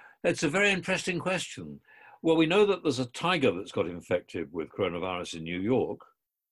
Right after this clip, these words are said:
in the zoo. Um, and we think that it might infect pets, uh, but we don't know. So that's a big worry, actually, uh, because obviously if you had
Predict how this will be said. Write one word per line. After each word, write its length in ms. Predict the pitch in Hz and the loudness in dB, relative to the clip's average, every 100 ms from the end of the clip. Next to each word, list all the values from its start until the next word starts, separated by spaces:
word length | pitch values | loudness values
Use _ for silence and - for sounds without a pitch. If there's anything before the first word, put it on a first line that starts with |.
| _ - | _ -8
in 140 | 101 | -6
the 80 | 95 | -4
zoo. 460 | 90 120 80 120 - _ _ _ _ _ _ _ _ _ _ - | 0 0 0 -4 -10 _ _ _ _ _ _ _ _ _ _ -4
Um, 380 | 120 120 123 117 _ _ _ | 0 0 -2 -4 _ _ _
and 300 | 135 135 135 - | -2 0 -2 -6
we 220 | - 135 131 | -4 0 0
think 580 | - 165 190 160 - - _ _ _ - | 0 0 0 -4 -14 -20 _ _ _ -6
that 180 | 135 139 | -2 0
it 140 | 135 | 0
might 320 | 113 139 175 165 | 0 0 0 -2
infect 420 | 127 90 76 - | 0 -2 -2 -6
pets, 540 | 82 67 - - - _ _ _ _ _ _ | -8 -8 -12 -16 -16 _ _ _ _ _ _
uh, 180 | 127 120 - - | -2 -2 -4 -4
but 100 | 123 | 0
we 120 | 143 | 2
don't 260 | 160 156 160 | 2 0 0
know. 240 | 160 120 | 2 2
So 320 | - - 139 | 0 0 0
that's 320 | 127 170 170 | 0 -2 -4
a 80 | 170 | -6
big 260 | 135 165 143 | 0 2 2
worry, 400 | 127 165 135 73 | 4 2 2 0
actually, 560 | 67 - - 67 120 - _ _ _ _ _ _ _ - | -4 -12 -14 -14 -14 -20 _ _ _ _ _ _ _ -12
uh, 80 | |
because 240 | 117 123 123 | -8 -6 -2
obviously 420 | 131 139 - 117 | -2 -4 -4 -4
if 220 | - 120 | -4 -6
you 100 | 127 | -4
had 220 | 110 117 | -2 -4